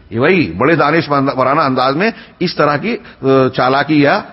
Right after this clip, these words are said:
احماقت کہیے، ہاں، کی بات کرتے ہیں۔ چنانچہ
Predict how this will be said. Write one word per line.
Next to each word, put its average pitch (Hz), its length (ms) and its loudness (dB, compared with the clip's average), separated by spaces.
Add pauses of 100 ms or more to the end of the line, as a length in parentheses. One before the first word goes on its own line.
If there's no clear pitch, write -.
احماقت 139 500 -2
کہیے، 120 260 -2 (260)
ہاں، 120 280 -2
کی 143 80 2
بات 127 260 0
کرتے 107 240 -2
ہیں۔ 92 140 -6 (320)
چنانچہ 185 340 0